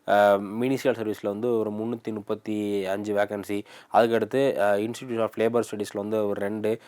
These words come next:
தமிழ்நாடு அர்பன், அ, ஹாபிடேட் இதுல வந்து ஒரு நாலு, இந்த மாதிரி ஒவ்வொரு டிபார்ட்மெண்ட்லயும் உங்களுக்கு தனித்தனி வேக்கன்சி வந்து கொடுத்துருக்காங்க.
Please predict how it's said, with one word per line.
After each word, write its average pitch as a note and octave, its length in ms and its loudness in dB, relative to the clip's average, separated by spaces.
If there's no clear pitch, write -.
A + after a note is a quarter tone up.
தமிழ்நாடு B2 640 4
அர்பன், B2 520 4
அ, F#2+ 60 0
ஹாபிடேட் G#2 720 2
இதுல G#2 260 -2
வந்து G#2 260 -2
ஒரு G#2+ 160 0
நாலு, G#2+ 320 0
இந்த G2+ 120 -8
மாதிரி C#3+ 240 0
ஒவ்வொரு C3 340 2
டிபார்ட்மெண்ட்லயும் A#2 560 0
உங்களுக்கு G2 400 -6
தனித்தனி G2+ 360 -4
வேக்கன்சி G2 400 -6
வந்து F#2+ 240 -8
கொடுத்துருக்காங்க. G#2 580 -2